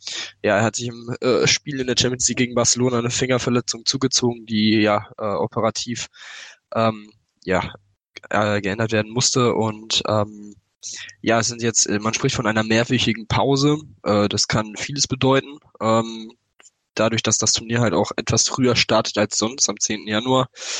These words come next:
Das ist jetzt knapp über einen Monat noch hin. Ähm, ich bin im Moment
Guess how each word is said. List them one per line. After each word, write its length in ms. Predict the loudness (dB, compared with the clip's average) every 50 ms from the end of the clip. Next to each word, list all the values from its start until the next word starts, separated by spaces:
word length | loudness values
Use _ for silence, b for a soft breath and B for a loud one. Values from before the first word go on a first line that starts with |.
| B B B B B
Das 180 | -4 -2 0 0
ist 140 | 2 2 2
jetzt 300 | 2 2 0 -2 -2 -2
knapp 280 | -4 -2 -2 -2 -2
über 140 | 0 0 0
einen 80 | 0 0
Monat 400 | 0 2 2 2 2 2 0 -2
noch 200 | -2 -4 -4 -2
hin. 200 | -4 -4 -4 -8 -14 -6 0
Ähm, 440 | 2 2 2 2 0 -4 -12 -14 -16 -18 _ _ B B B B B B B B B B B B B _
ich 420 | -6 -4 -4 -2 -2 -4 -6 -6 -8 -12 -16 -18 _ -4
bin 300 | -4 -2 -2 -4 -10 -8
im 80 | -6 -4
Moment 560 | -2 0 0 0 0 0 0 2 2 0 -2